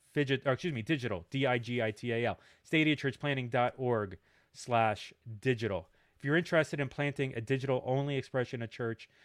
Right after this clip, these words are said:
swing by there and, uh, let's, let's have a conversation. But let's do this. Let's get into it. That, all that was prelude for what's coming up now. Six reasons that we need digital-only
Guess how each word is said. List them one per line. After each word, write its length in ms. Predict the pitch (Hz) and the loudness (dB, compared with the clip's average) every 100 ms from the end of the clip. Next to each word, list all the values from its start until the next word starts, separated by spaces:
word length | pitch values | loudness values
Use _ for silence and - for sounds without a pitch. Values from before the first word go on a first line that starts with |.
| _ _ | _ _
swing 340 | - 127 127 | -4 -2 -2
by 240 | 117 110 110 | 2 2 2
there 400 | 107 104 101 92 _ _ _ - | 2 0 -2 -6 _ _ _ -10
and, 380 | 120 107 101 101 | -4 -4 -4 -2
uh, 240 | 98 92 92 | -2 -2 -2
let's, 360 | 120 - - | -2 -4 -8
let's 160 | 123 113 | -6 -2
have 160 | 117 101 | -2 -2
a 60 | |
conversation. 600 | 104 104 98 98 87 80 - _ _ _ | -4 -8 -8 -8 -10 -12 -18 _ _ _
But 120 | 175 | 2
let's 140 | 208 208 | 2 4
do 140 | 196 | 4
this. 280 | 156 104 - - | 6 4 2 -4
Let's 140 | 156 | -2
get 120 | 190 170 | 2 2
into 300 | 143 131 104 | 2 0 -2
it. 120 | - | 4
That, 160 | 143 | 6
all 160 | 147 185 | 8 10
that 180 | 185 165 | 8 8
was 200 | 151 - | 2 -2
prelude 680 | - 190 185 160 131 101 - - - - | 0 4 6 6 4 2 -6 -20 -20 2
for 80 | 156 | 4
what's 140 | 147 | 4
coming 260 | - 139 131 | 2 2 2
up 100 | 127 | 2
now. 140 | 113 | 0
Six 480 | 95 - 214 208 - | -2 2 6 6 4
reasons 640 | 156 165 185 143 120 110 | -2 2 2 2 -2 -2
that 220 | - 117 123 | 2 2 2
we 180 | 156 | 0
need 200 | 156 135 | 0 -2
digital-only 920 | 135 131 135 127 - 123 123 107 98 | 0 -2 0 0 0 -2 -2 -2 -6